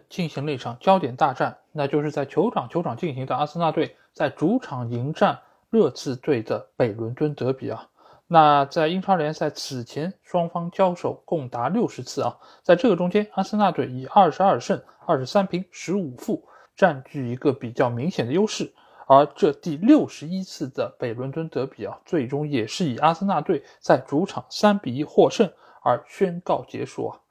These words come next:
那这期节目我就会带大家来盘点一下这场精彩的对决。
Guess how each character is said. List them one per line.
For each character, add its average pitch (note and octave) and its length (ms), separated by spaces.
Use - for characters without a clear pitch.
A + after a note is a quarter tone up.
那 C#3+ 220
这 C#3+ 160
期 - 100
节 C#3+ 120
目 G3+ 200
我 B2 140
就 B2+ 160
会 C3 180
带 C3 240
大 B2+ 180
家 G#3 220
来 D3 200
盘 D#3+ 260
点 C3+ 160
一 - 20
下 C3 160
这 D3 140
场 B2 200
精 G3 280
彩 - 200
的 F#2+ 220
对 A2+ 160
决。 G#2+ 240